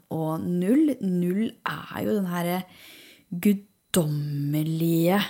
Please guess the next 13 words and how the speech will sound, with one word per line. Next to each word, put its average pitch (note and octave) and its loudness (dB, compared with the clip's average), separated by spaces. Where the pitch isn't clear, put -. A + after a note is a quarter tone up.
tilstedeværelsen. - 0
Så - -2
da F#3+ 2
ble D3+ 4
konseptet - -2
vårt - -2
døpt - -8
Lemuria E3 0
X. - -4
Så - 8
det A3 8
er F#4+ 2
også A3+ 6